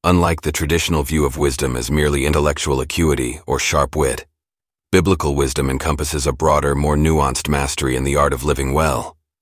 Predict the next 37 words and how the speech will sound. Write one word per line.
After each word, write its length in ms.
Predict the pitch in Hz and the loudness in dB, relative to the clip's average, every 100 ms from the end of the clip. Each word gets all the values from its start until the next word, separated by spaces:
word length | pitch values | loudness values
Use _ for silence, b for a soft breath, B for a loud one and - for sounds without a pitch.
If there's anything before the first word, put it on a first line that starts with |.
| _ _ _ - | _ _ _ -6
Ecclesiastes, 840 | 76 92 76 85 82 80 78 69 | 0 0 2 2 2 0 -2 -2
in 120 | 71 | -2
particular, 680 | 67 71 87 76 65 62 60 - _ _ - | -4 -4 -4 -2 -2 -2 -6 -12 _ _ -2
grapples 400 | 85 78 80 71 | 0 2 0 0
with 140 | 76 | -2
the 180 | 76 73 | 0 0
existential 640 | 76 - 80 - 76 - | 0 -2 -4 -2 -2 -4
question 480 | 69 - 78 - 71 | -4 0 0 -2 -2
that 140 | 71 76 | -2 -2
has 100 | 71 | -4
puzzled 400 | - 85 82 69 | -2 0 0 -2
humanity 460 | 76 69 69 65 | -2 0 -2 -2
throughout 380 | 67 76 73 71 | -2 0 0 0
the 140 | 71 | 0
ages. 480 | 71 71 62 53 - - _ _ _ - | 0 0 -4 -6 -8 -12 _ _ _ -2
What 160 | 82 | 0
is 140 | 92 80 | 0 0
the 60 | |
meaning 380 | 76 80 78 71 | 0 2 2 0
of 160 | 65 69 | -2 0
life? 400 | 73 60 - - _ _ _ _ _ _ _ _ | 0 0 -4 -12 _ _ _ _ _ _ _ _
The 100 | - | -4
pursuit 420 | 76 80 - 101 101 | -2 -2 0 2 2
of 120 | 71 | 0
this 180 | 73 - | -2 -2
question 460 | - 65 - 69 | -2 -2 -2 -4
is 100 | 67 | -4
central 400 | - 80 80 85 | -2 0 0 0
to 160 | 76 78 | 0 0
understanding 600 | 78 73 - 76 73 69 | 0 0 -2 -2 -2 -2
how 200 | 67 76 | 0 0
to 100 | 76 | 0
navigate 540 | 71 78 76 69 67 | 0 0 0 -2 -4
the 80 | - | -4
complexities 760 | - 71 - 80 - 71 65 71 | -4 -4 -2 -2 -2 -4 -4 -4
of 100 | 65 | -6
existence. 720 | 64 76 69 - 57 - - | -4 -4 -4 -6 -6 -6 -8